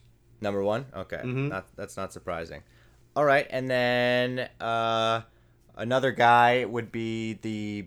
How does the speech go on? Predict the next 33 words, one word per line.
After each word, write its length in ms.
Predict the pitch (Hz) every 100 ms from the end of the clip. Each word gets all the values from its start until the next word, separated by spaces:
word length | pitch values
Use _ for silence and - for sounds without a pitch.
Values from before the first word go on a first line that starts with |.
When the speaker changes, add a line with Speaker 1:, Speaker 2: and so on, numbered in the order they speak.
| -
Speaker 1:
bane 260 | 113 120 117
of 100 | 101
your 160 | 113
existence, 600 | 120 107 107 - 123 135 -
uh, 240 | - 95 95
because 380 | 95 107 92 95
you 160 | 98
were 280 | 98 95 95
a 40 | 92
previous 520 | - 110 95 98 -
Isaiah 340 | 98 95 95
Crowell 440 | - 101 104 110 80
owner. 340 | 90 92 98 - _ _
Duke 200 | 135 127
Johnson, 500 | - 120 127 135 147
he's, 420 | 139 123 127 120 110
uh, 260 | 101 95 - -
catching 360 | - 101 - 98
running 260 | 98 98
back. 280 | 98 107 - - _ _ -
Speaker 2:
Absolutely. 520 | 123 - 135 117 113 - -
Yep. 340 | 143 - -
Duke 180 | 147 143
Johnson 400 | 143 143 139 143
is 140 | 127 120
number 240 | 123 120
three 500 | 117 - 131 123 107 107
with 200 | 110 107
three 180 | - 120
hundred 300 | 120 113 107
fourteen 400 | 113 95 - 107
receiving 360 | 107 - 107 104
yards. 400 | 104 101 -